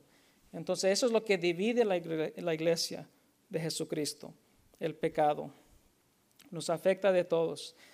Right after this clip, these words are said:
También como ellos estamos confesando nuestros pecados porque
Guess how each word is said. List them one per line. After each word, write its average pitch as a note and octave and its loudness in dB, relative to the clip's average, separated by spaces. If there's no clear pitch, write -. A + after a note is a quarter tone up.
También G3 4
como F#3+ 2
ellos G#3 4
estamos G3+ 0
confesando G3+ 0
nuestros F#3+ -2
pecados F#3+ 2
porque F3 -2